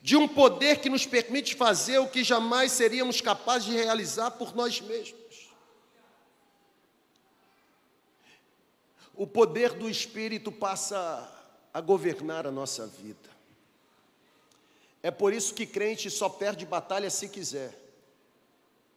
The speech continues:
Porque como o pastor Jonelis falou ontem aqui, tem um botãozinho vermelho.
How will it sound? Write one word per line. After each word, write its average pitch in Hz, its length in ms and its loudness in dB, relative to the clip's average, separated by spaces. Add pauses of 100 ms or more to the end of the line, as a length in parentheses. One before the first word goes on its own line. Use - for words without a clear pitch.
(260)
Porque 175 180 -8
como 196 180 -2
o - 40 -12
pastor 185 300 -2
Jonelis 175 400 -4
falou 170 320 -4
ontem 165 160 -6
aqui, 196 280 -8
tem 190 240 -8
um 196 100 -8
botãozinho 185 680 -6
vermelho. 143 600 -10